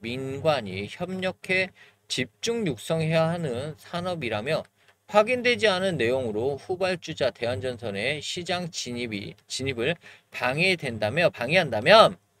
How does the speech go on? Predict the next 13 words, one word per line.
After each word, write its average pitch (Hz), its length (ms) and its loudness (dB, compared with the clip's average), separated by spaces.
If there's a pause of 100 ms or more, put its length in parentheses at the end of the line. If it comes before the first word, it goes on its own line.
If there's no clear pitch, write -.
(400)
해저 220 320 8
케이블 196 400 2
및 147 260 -2
해상 180 520 0
풍력 185 340 -4
산업에 131 440 0 (200)
대한 120 420 0 (420)
국가 226 480 4
경쟁력이 135 800 -2
악화될 190 560 -2
것이다.라고 123 1080 0
밝혔어요. 90 680 -10 (200)
음. 107 200 -16